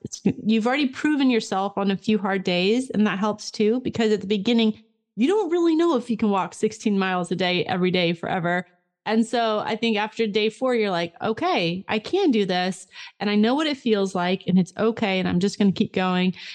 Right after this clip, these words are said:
And so once you do that a few times and you feel that confidence and you feel your body shifting,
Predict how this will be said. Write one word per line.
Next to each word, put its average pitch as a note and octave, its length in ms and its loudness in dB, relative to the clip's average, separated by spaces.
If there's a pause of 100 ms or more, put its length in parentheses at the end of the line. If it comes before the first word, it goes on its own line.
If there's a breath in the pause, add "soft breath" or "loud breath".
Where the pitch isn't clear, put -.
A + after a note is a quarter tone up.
(140)
And G#3 160 0
so G3 360 -2 (480)
once B3+ 320 2
you B3+ 120 4
do A#3 300 2
that F#3+ 300 -2
a F#3+ 40 -4
few A3 260 0
times F#3 380 0
and F#3 140 4
you F#3+ 140 4
feel A#3+ 400 0
that A3 160 -4
confidence G#3+ 600 0
and G3 120 4
you F3+ 60 4
feel F#3+ 240 -2
your F#3 160 2
body F3+ 320 0
shifting, F3+ 520 0